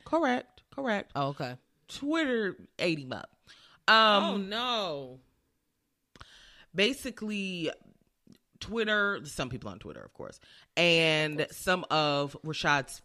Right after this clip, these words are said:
Speaker 1: actual fans, like, fans of his music already, they were already fans of him,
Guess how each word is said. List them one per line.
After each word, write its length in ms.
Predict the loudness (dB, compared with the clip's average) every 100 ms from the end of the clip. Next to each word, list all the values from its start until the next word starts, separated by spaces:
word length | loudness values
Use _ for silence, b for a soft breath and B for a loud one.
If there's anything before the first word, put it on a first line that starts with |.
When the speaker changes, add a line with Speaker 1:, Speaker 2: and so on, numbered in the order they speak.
| _ 4
Speaker 1:
actual 360 | 4 4 -4
fans, 560 | 2 2 2 0 -4 -4
like, 180 | -6 -4
fans 260 | -4 -4
of 80 | -6
his 160 | -8 -8
music 320 | -8 -8 -6
already, 500 | -4 -4 -6 -10 -16 _ _ _
they 120 | -10 -10
were 120 | -8
already 240 | -10 -14
fans 340 | -18 -20 -18 -20
of 100 |
him, 100 | -20